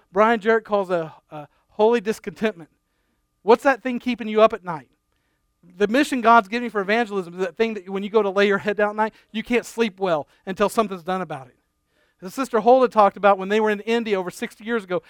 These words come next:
and they went out to the trash dumps, and they saw that kids were diving in for food or whatever they could find. They said, "Oh no,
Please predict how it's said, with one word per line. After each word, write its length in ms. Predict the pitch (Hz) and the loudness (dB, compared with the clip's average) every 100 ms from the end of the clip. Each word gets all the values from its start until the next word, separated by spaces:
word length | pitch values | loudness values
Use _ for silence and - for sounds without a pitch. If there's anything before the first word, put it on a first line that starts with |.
| _ | _
and 160 | - 208 | -6 -2
they 80 | 214 | -2
went 220 | 214 226 | 0 2
out 180 | 226 226 | 2 0
to 80 | 190 | -10
the 80 | |
trash 380 | 180 - 226 208 | -10 2 2 2
dumps, 240 | 190 165 - | -8 -10 -10
and 100 | 190 | -8
they 120 | 196 | -8
saw 260 | - 220 214 | -2 2 2
that 140 | 185 | 0
kids 200 | - 226 | -6 -6
were 120 | 185 | -6
diving 480 | 160 190 202 202 214 | 0 4 4 2 -4
in 160 | 214 196 _ | -6 -6 _
for 140 | _ 175 | _ -10
food 360 | - 240 226 | -4 -4 -2
or 60 | 185 | -2
whatever 240 | 175 208 | 0 0
they 60 | 202 | -2
could 160 | 190 165 | -6 0
find. 340 | 214 202 170 _ _ | 2 2 -4 _ _
They 60 | |
said, 160 | 196 202 | -4 0
"Oh 80 | 208 | 2
no, 380 | 220 202 170 | 4 2 2